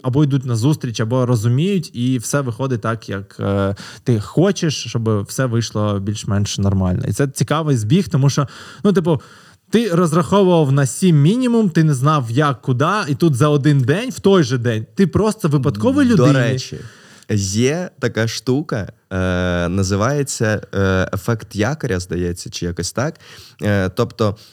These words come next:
Speaker 2: е, ти ж не знаєш реальну вартість ці-, ці-, цієї штуки. Тобто тобі першу суму, яку озвучили, дев'ять.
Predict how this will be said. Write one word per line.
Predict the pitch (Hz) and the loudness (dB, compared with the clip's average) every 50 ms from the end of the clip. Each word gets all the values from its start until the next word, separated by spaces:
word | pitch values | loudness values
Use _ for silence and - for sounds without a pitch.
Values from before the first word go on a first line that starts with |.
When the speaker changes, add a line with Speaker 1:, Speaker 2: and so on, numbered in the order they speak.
| - - - | -12 -6 -2
Speaker 2:
е, | 101 98 98 95 95 92 92 92 - - _ _ - | 0 0 2 2 2 0 0 -2 -2 -6 _ _ 0
ти | - 165 165 | 2 2 2
ж | - - - 127 | 2 0 -2 -2
не | 127 120 | 0 0
знаєш | 107 - 123 147 180 190 175 143 120 107 - - - - _ - | 0 -2 -2 -2 -2 -2 -2 -2 -2 -2 -4 -6 -10 -12 _ -4
реальну | 113 107 - 127 123 117 117 131 131 131 123 120 113 113 | -2 0 2 2 2 4 4 2 2 2 0 0 0 0
вартість | 104 92 107 107 104 101 101 92 - - 92 87 - - - | 0 2 2 2 2 0 -2 -4 -6 -8 -6 -6 -8 -8 -8
ці-, | - - - - - | -8 -8 -8 -8 -10
ці-, | - - - - - | -10 -8 -8 -8 -8
цієї | - - - - 104 98 92 95 104 98 92 87 85 | -8 -6 -4 -2 -2 0 2 2 2 2 2 2 0
штуки. | - - - - 101 85 80 82 - - - - - | -2 -4 -2 -2 -2 -2 -2 -6 -10 -12 -16 -10 -6
Тобто | - 110 - - 95 | -6 -6 -6 -4 -4
тобі | 107 104 110 190 | -2 0 0 0
першу | 185 - 139 143 156 - - 127 | 2 0 0 0 -2 -2 -4 -4
суму, | - - 139 131 117 107 | -2 0 0 0 2 0
яку | 101 98 - 110 | 0 0 0 0
озвучили, | 110 104 92 98 123 175 196 - 165 123 101 98 | 0 0 0 0 0 0 0 0 0 0 0 0
дев'ять. | 95 92 110 107 98 90 78 76 78 - - - - | 0 0 0 0 0 -2 -4 -8 -10 -12 -14 -16 -20